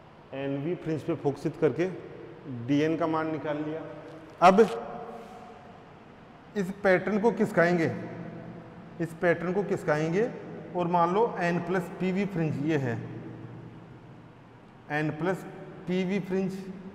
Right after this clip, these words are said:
ये एनवी fringe। तो पहले तो एनवी fringe पे fix करके या फोकसित करके एनवी fringe का व्यास निकाल लिया, फिर एन plus पीवी यानी P का मान बीस फ्रिंजें खिसका ली, पाँच फ्रिंजें खिसका ली, experiment में तो पाँच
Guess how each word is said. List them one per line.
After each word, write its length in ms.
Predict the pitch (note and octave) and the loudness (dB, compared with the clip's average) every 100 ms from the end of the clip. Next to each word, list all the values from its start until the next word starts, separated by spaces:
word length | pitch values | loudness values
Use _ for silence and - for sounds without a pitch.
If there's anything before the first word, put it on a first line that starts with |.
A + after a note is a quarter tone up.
| - - - - | -16 -16 -16 -6
ये 160 | C#3+ F3+ | -4 -2
एनवी 320 | D3 C#3+ C#3+ | 0 2 2
fringe। 280 | D3 D3 C#3+ - - - - - - - - - - - | 0 -2 -4 -6 -12 -12 -14 -16 -18 -18 -20 -20 -20 -12
तो 60 | B2+ | 4
पहले 220 | E3+ F3 | 6 8
तो 120 | F3+ | 8
एनवी 380 | G3 E3 E3 F#3+ | 8 8 8 6
fringe 260 | E3+ G3+ E3+ | 6 4 6
पे 140 | E3+ | 4
fix 240 | E3 G3+ - | 2 -2 -2
करके 260 | G3+ - G3+ F#3+ - F3 | -4 0 -2 -2 -6 0
या 80 | E3+ | 4
फोकसित 420 | - F#3 - F#3+ | 6 6 4 4
करके 300 | F#3+ F3+ G3 F#3+ - - - | 4 6 4 2 -10 -10 2
एनवी 280 | D3+ E3 F3+ | 4 6 4
fringe 240 | E3+ G3 E3 | 4 4 4
का 100 | F#3+ | 4
व्यास 280 | F3 F3 F3+ | 6 4 2
निकाल 240 | F3+ F3+ | 0 0
लिया, 260 | F3+ F3 F3 | 2 2 2
फिर 320 | - G3 G#3+ - - - - D#3+ | 4 6 6 2 -8 -12 0 4
एन 180 | E3+ E3+ | 6 6
plus 300 | F#3 F#3 - - | 4 2 2 0
पीवी 320 | F#3+ F3+ D3+ G#2 C#3+ | 4 4 2 0 0
यानी 220 | D3+ E3+ D#3 D#3+ - - - | 2 2 -2 -6 -12 -16 -8
P 120 | E3+ F3 | -4 2
का 140 | F#3+ | 4
मान 220 | E3+ F3 F3 - - - C#3+ | 6 4 2 -6 -8 -10 -6
बीस 240 | C#3+ F#3 E3 - - - | -2 -2 -2 -6 -12 -4
फ्रिंजें 280 | E3+ E3+ | -2 0
खिसका 260 | E3+ - E3 | -2 -2 0
ली, 140 | E3 E3 | 0 0
पाँच 300 | E3 E3 - | 0 0 0
फ्रिंजें 320 | D#3+ D#3+ E3 | -4 -4 -2
खिसका 260 | D#3 - | -4 -2
ली, 160 | D3+ D#3 E3+ | -2 -2 -2
experiment 540 | F3 E3 F#3 E3+ E3+ D#3 | -2 -2 -2 -2 -2 -2
में 140 | D#3+ | -4
तो 80 | D#3 | -4
पाँच 240 | E3 D#3+ | -2 -2